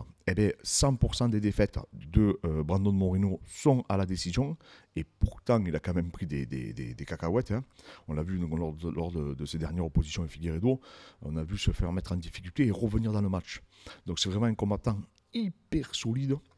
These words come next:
Et ça, pour moi, c'est vraiment un, un fait qui peut être déterminant dans mon pronostic. C'est le fait qu'il ait perdu qu'à la décision, qu'il a jamais été arrêté. Par contre, on voit que son adversaire, il a été soumis, euh, du coup, euh, trois fois.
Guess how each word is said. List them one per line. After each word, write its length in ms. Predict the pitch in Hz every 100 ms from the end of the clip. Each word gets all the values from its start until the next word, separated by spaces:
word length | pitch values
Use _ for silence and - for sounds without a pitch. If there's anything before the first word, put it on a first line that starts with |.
| - - -
Et 60 |
ça, 120 | - 143
pour 200 | 101 104
moi, 100 | 131
c'est 140 | -
vraiment 220 | 87 104
un, 240 | 113 80 78 90
un 160 | 85
fait 240 | - 117 110
qui 160 | 98
peut 240 | 80 - 98
être 180 | -
déterminant 540 | 80 107 101 92 92 104
dans 100 | 82
mon 140 | 85
pronostic. 560 | - 87 76 - 90 - _ - - - -
C'est 220 | - 95
le 80 | 87
fait 160 | -
qu'il 180 | - 85
ait 60 | 82
perdu 280 | 82 90 113
qu'à 200 | - 110
la 80 | 95
décision, 400 | 95 85 80 67 - _ _ _ _ _ _ _ - - -
qu'il 100 | 92
a 60 |
jamais 240 | 90 98 92
été 140 | 101
arrêté. 340 | 82 82 - - _ - - - -
Par 140 | 92
contre, 220 | 131 139
on 40 | 107
voit 120 | 113
que 100 | -
son 100 | 107
adversaire, 400 | 98 95 - 113
il 80 | 95
a 40 |
été 180 | 95 95
soumis, 520 | - - 107 113 107
euh, 140 | 73 80
du 160 | 90
coup, 340 | - 107 87 69
euh, 60 |
trois 220 | - 110
fois. 280 | 113 117 170